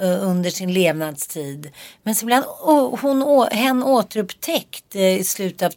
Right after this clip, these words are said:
tvåtusentalet. Och nu går hennes lalla. Eh, det blir ju också så att när man inte vet, n-, när hela ens utsikt är att man inte ska casha in,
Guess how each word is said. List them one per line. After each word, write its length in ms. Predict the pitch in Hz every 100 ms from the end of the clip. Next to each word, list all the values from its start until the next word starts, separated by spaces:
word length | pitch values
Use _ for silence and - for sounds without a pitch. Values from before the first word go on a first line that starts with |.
| _ -
tvåtusentalet. 920 | 214 175 - 160 170 165 175 170 170
Och 80 | 175
nu 140 | 196 220
går 260 | 208 208
hennes 280 | 190 185 185
lalla. 340 | 175 160 151 147 - - - - - _ _ _ _ -
Eh, 160 | 226 - - _ 208 180 _ _ _ -
det 60 | 214
blir 280 | 233 285
ju 60 | 277
också 220 | 226 -
så 120 | 185
att 100 | 202
när 80 | 208
man 160 | 220 226
inte 420 | 233 226 254 247 - _ _
vet, 680 | - 190 269 277 226 185 - - - -
n-, 120 | 233 - - -
när 160 | 247 254
hela 300 | 262 254 262
ens 180 | 269 -
utsikt 580 | - 214 - - 254 220
är 100 | 190
att 80 |
man 120 | 190 220
inte 380 | 262 226 -
ska 140 | 262 269
casha 340 | - - 175
in, 360 | 147 139 143